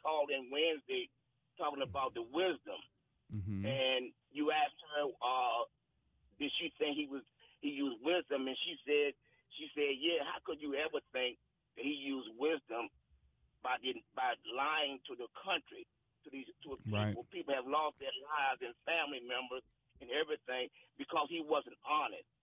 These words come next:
Speaker 1: because he did not step forward as a real president supposed to do and lead by example,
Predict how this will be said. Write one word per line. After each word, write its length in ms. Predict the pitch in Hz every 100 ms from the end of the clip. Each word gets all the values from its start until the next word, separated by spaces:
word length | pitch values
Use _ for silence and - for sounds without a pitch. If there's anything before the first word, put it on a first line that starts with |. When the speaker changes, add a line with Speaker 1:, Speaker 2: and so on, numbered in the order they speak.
| _ _ -
Speaker 1:
because 320 | 131 143 139
he 80 | 156
did 240 | 151 143
not 160 | 151 151 -
step 160 | 151 143 _ 156
forward 400 | 165 139 135 - _ _ _ 123
as 80 | 120
a 40 | 127
real 340 | 139 151 143 -
president 400 | 147 135 131 127 -
supposed 240 | 156 185
to 80 | 302 -
do 240 | 359 370 - _ - -
and 140 | 139 143
lead 320 | 160 160 -
by 240 | 147 143
example, 640 | 127 - 147 151 - -